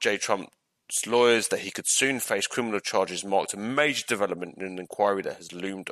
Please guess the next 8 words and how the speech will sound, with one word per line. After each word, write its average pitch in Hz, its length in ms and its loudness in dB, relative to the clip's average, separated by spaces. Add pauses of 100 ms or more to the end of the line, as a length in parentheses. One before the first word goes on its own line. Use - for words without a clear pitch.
over 85 280 -4
a 82 60 -8
former 92 340 -6
president 82 400 -8
for - 120 -14
nearly 80 180 -4
five 87 400 2
years. 98 400 2